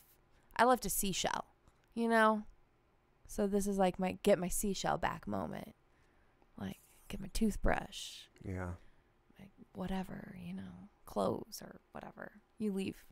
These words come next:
Speaker 1: at your boyfriend's place. Mine's a seashell.
Speaker 2: Okay.
Speaker 1: Yeah. It's really final.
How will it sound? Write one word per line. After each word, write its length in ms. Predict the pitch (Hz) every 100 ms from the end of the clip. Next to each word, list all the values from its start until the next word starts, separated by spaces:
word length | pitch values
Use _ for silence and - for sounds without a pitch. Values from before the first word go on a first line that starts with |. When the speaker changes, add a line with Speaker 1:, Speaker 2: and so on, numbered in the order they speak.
| - _ _ _ _ -
Speaker 1:
at 80 | 165
your 80 | 165
boyfriend's 440 | 113 - - -
place. 480 | - - - - - _ - - - -
Mine's 240 | 214 220
a 40 |
seashell. 440 | 220 208 175 - - - - _ _ _ _ -
Speaker 2:
Okay. 340 | 160 165 147 151 - - - _ _ _ _ _ -
Speaker 1:
Yeah. 80 | - - _ _ - _ _ _
It's 100 | -
really 200 | 254 233
final. 560 | 196 190 175 175 165